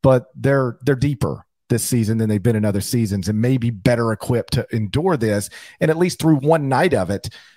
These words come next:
you know, it, it, it got close at the end, but they, I, I never got the sense Alabama was gonna lose that game. And, um, you know, it was their ninth win in ten tries this season. So, um, a-, at least so far, so good without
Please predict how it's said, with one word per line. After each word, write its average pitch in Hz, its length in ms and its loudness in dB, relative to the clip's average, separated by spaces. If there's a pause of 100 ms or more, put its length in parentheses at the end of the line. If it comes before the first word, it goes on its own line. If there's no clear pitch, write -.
(140)
you 143 120 0
know, 90 240 -4 (260)
it, 156 140 2
it, 175 240 0
it 170 100 0
got 165 200 4
close 175 240 2
at - 80 -4
the 139 120 2
end, 139 140 2
but 123 140 0
they, 127 260 2 (240)
I, 110 200 0
I 151 40 2
never 143 240 4
got 120 160 2
the 117 80 -2
sense 117 220 -2
Alabama 101 360 2
was 92 140 -2
gonna 98 160 -2
lose 98 220 -2
that 78 180 -6
game. 113 380 -2 (160)
And, 98 360 -2
um, 95 420 -2 (100)
you 143 80 0
know, 87 200 -4
it 117 100 -2
was 104 160 -2
their 104 120 -2
ninth 104 300 -2
win 101 160 0
in 95 100 -2
ten 104 180 -2
tries 85 300 -4
this 73 160 -8
season. 90 280 -4
So, 104 280 -2 (400)
um, 98 460 -4 (180)
a-, 139 200 2
at 131 80 -2
least 143 200 0
so 135 120 4
far, 131 260 6
so 123 180 0
good 110 380 0
without 104 340 0